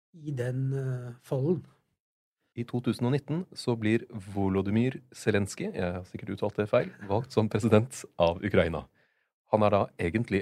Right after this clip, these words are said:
Speaker 2: en, eh, en komiker som lagde en serie ved navn Folkets tjener, som handler om en historielærer som plutselig blir valgt til president i Ukraina.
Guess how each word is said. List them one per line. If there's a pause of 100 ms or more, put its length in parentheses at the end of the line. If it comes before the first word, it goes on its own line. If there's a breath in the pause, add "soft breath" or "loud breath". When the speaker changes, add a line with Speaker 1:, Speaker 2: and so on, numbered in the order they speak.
Speaker 2:
en,
eh,
en
komiker
som
lagde
en
serie
ved
navn (100)
Folkets
tjener,
som
handler
om
en
historielærer
som
plutselig
blir
valgt
til
president
i
Ukraina.